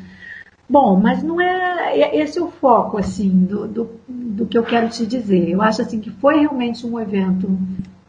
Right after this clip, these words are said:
terrível, que eu, eu passei e passo, assim, tem nove anos que eu tento superar isso, mas nessa minha caminhada eu fiz muita coisa, sabe? Eu, eu,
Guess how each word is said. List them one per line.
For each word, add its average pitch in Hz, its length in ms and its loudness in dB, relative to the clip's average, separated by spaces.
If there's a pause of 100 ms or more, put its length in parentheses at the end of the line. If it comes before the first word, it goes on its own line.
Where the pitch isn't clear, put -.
(140)
terrível, 330 840 2 (260)
que 240 80 -4
eu, 226 260 -2
eu 226 220 2
passei 214 560 -2 (400)
e 233 80 -6
passo, 196 500 2 (300)
assim, 196 280 -4
tem 196 180 -2
nove 277 360 4
anos 214 300 2
que - 60 -10
eu 196 80 -4
tento 208 220 -8
superar 226 500 -2
isso, 262 520 0 (500)
mas 339 280 2
nessa 403 360 2
minha 311 200 0
caminhada 247 580 0
eu 254 80 -4
fiz 277 220 -4
muita 302 300 0
coisa, 240 680 4
sabe? 226 360 4
Eu, 247 160 2
eu, 240 380 2